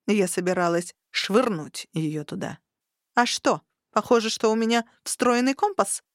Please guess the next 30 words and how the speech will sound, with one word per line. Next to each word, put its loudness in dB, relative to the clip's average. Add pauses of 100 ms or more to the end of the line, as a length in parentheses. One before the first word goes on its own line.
(400)
Сара 0
махнула 0
рукой -2
на -2
небо. -6 (520)
«Ты 0
не 4
можешь 2
использовать -2
звезды 0
для 2
ориентировки?» -2 (500)
«Мне 4
двадцать 0 (120)
девять 0
лет, 2
а 2
не 4
двести 2
двадцать 0
девять. -2 (300)
Я 2
ориентируюсь 0
по -2
G 0
P -2
S, 0
МапКвесту 0
или 0
Томтому, 2